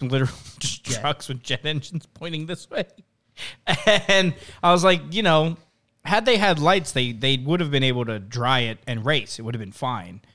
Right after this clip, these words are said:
Speaker 2: Mm-hmm.
Speaker 1: Uh, but because there's no lights, the, by the
Speaker 2: Yeah.
Speaker 1: time everything happens, it's just not gonna happen. So then Saturday become, uh, became, like, <laughs> the worst fucking time for all of media because the race started at eight thirty in the morning, which means media had to get there at, like,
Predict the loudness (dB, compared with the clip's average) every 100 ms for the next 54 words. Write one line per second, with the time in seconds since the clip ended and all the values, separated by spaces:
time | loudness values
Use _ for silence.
0 | _ -12 -12 -4 0 2 0 -2 -2 -2
1 | -2 -2 0 2 2 -2 -10 _ _ _
2 | -20 _ -8 -8 -6 -4 -2 -2 -2 -2
3 | -2 -4 -2 -2 -2 -4 -6 -8 -10 -8
4 | -8 -10 -10 -10 -10 -12 -14 -20 -14 -4
5 | 0 0 0 2 4 4 4 2 0 0
6 | 0 0 -4 _ -6 -4 -2 -4 -2 0
7 | 0 -4 -8 -12 -10 -6 -4 -2 -4 -4
8 | -6 -6 -6 -10 -6 -4 -6 -10 -18 -8
9 | -4 0 2 2 0 -2 -2 0 0 0
10 | -6 -8 -4 0 2 2 0 0 0 -2
11 | -2 -4 -12 -12 -12 -8 -6 -6 -6 -6
12 | -6 -8 -12 -16 -10 -6 -2 -2 0 0
13 | 0 0 0 -2 -4 -8 -8 -10 -14